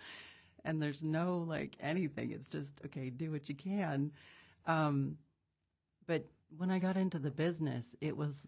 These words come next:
like, the familiarity of, okay, I know accounting, so that's set. It's just a matter of how do I run a business now, which is also new. And as far as the client interaction side, that's actually one of my most favorite parts now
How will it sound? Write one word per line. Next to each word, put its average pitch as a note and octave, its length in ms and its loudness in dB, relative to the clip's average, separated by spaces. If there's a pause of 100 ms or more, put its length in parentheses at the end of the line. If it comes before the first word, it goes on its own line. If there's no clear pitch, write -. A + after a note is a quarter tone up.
(100)
like, B2 240 -2 (120)
the C3+ 60 -6
familiarity C#3 1080 0
of, B2 380 -2
okay, A#2+ 200 -8
I A#2 140 -2
know C3+ 240 2
accounting, C3 500 -2
so C3+ 140 -8
that's B2+ 320 -4
set. - 340 -8
It's - 160 -10
just C#3 220 -6
a - 40 0
matter C3 380 -2
of A#2 140 -4
how C#3+ 120 -4
do C#3 100 -2
I B2 60 -2
run A#2+ 200 -4
a - 20 -4
business A#2+ 540 -4
now, G#2 260 -8
which C3 180 -8
is C3+ 160 -6
also D3 340 0
new. B2 440 0 (800)
And C#3 480 2 (140)
as C#3 120 -4
far G3+ 280 0
as G3+ 140 -6
the - 120 -8
client D#3+ 580 -2
interaction B2 600 0
side, A#2 340 -4
that's D#3+ 240 0
actually D#3 460 0
one B2+ 240 0
of C3+ 120 -2
my C3 260 0
most A#2+ 340 -4
favorite B2 260 -4
parts A#2 420 -6
now A#2+ 380 -4